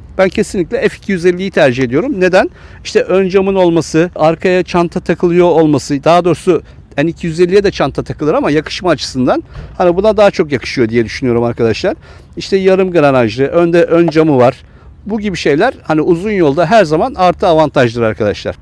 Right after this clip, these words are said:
Evet sevgili dostlar, ben şimdi yolda da kullandım motoru. Şimdi yolda da bir deneyimlerimi sizlere hemen kas kamerasıyla, e, çektiğim görüntüleri hemen sizlere aktarıyorum. Bu araya koyayım, hemen geliyorum.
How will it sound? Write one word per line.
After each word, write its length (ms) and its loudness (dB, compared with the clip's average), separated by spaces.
Evet 200 4
sevgili 360 0
dostlar, 320 2
ben 120 2
şimdi 220 -6
yolda 280 4
da 60 2
kullandım 420 0
motoru. 480 2
Şimdi 280 -6
yolda 380 2
da 240 4
bir 380 -4
deneyimlerimi 720 0
sizlere 440 0
hemen 340 0
kas 320 -4
kamerasıyla, 800 -2
e, 200 -8
çektiğim 440 -4
görüntüleri 600 0
hemen 220 -2
sizlere 400 -2
aktarıyorum. 600 0
Bu 120 0
araya 320 4
koyayım, 480 -2
hemen 220 0
geliyorum. 380 -6